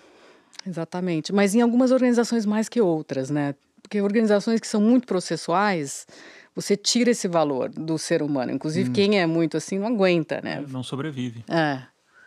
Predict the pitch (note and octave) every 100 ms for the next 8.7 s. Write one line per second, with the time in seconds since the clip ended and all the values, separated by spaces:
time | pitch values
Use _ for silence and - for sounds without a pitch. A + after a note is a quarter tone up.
0 | _ _ _ _ _ _ D3 D#3+ D3+ E3
1 | F3+ - G3+ F#3+ E3 D3 D#3 C#3+ A#2+ A#2+
2 | B2 - A2+ B2 A#2+ D3 D#3+ D3+ A#2+ A2
3 | G#2+ A#2 - - B2 B2+ C3+ C#3 - A#2+
4 | B2+ C3+ B2 - _ _ _ _ _ -
5 | B2 A#2 - D3 D3 B2+ - _ _ -
6 | D3+ B2 D#3 E3 C3 A#2 G#2+ - - A#2+
7 | B2 B2+ A#2+ A#2+ A#2+ A#2 B2+ B2 A#2+ B2+
8 | B2+ - G#2 - C#3 D3 -